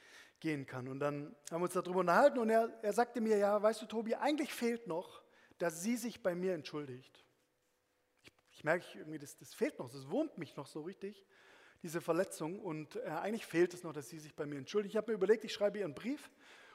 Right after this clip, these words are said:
und schreibe das alles rein, äh, wo ich denke, das, da hat sie mich verletzt und dann wird ihr das vielleicht deutlich und dann kann sie sich bei mir entschuldigen. Haben ein bisschen drüber geredet und überlegt, ob das jetzt vielleicht tatsächlich der richtige Weg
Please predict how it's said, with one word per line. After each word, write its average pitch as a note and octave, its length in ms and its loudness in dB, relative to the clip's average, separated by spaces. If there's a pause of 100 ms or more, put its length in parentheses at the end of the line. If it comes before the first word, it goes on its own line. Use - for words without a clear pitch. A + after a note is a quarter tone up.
und G3+ 220 0
schreibe G3+ 300 4
das - 160 -4
alles F3 280 -2
rein, A#3+ 320 2 (140)
äh, F3+ 220 4 (320)
wo F#3+ 120 2
ich - 160 -4
denke, F#3 220 0
das, - 260 -6 (140)
da D#3+ 140 0
hat E3 120 -4
sie F3+ 120 -10
mich F3 180 -8
verletzt G3 420 2
und E3+ 140 -4
dann D3+ 300 -6
wird F3 120 -6
ihr F#3+ 60 -4
das E3 140 -6
vielleicht D3 320 -6
deutlich G#3+ 260 8
und D#3 140 0
dann G#3+ 160 2
kann F3+ 160 -4
sie E3+ 80 -12
sich E3 140 -16
bei D3+ 100 -6
mir D#3+ 120 -4
entschuldigen. C#3 480 -10 (2500)
Haben D#3+ 140 -6
ein D#3 60 -2
bisschen E3+ 200 -4
drüber F3 180 -2
geredet G#3 560 4 (100)
und G3 440 6
überlegt, G3 500 2
ob A3 160 -2
das D#3 120 -10
jetzt F#3+ 180 0
vielleicht F#3 280 2
tatsächlich G#3+ 960 2
der F3+ 180 0
richtige F3 380 -6
Weg G#3+ 360 -2